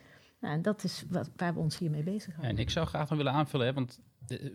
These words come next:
Speaker 2: Odette vraagt het dan een keertje aan Martijn en dan wordt het één keer berekend en dan belandt dat dan bij Odette. Nou, leuk, die ontwerpt dat, maar eigenlijk willen we dat dan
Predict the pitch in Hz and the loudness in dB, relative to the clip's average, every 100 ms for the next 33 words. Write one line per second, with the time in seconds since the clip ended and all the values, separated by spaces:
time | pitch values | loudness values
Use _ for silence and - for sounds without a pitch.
0 | 143 - - 120 120 - 107 - 143 139 | -12 -8 2 4 4 4 0 0 2 4
1 | 139 - 139 - 127 123 120 120 175 117 | 4 2 -2 0 0 2 2 2 2 2
2 | 113 110 110 - 120 113 101 98 101 120 | 2 2 -2 -2 0 0 0 2 2 2
3 | 123 113 101 101 98 110 107 101 101 98 | -2 -2 0 2 2 2 0 -2 0 0
4 | 92 107 - 123 110 98 135 - 107 120 | 0 0 2 4 4 4 2 0 -6 -6
5 | - 101 120 131 113 160 175 135 110 107 | -2 -2 0 -2 0 4 4 2 -2 -2
6 | 104 110 107 104 107 | 0 0 0 -2 -4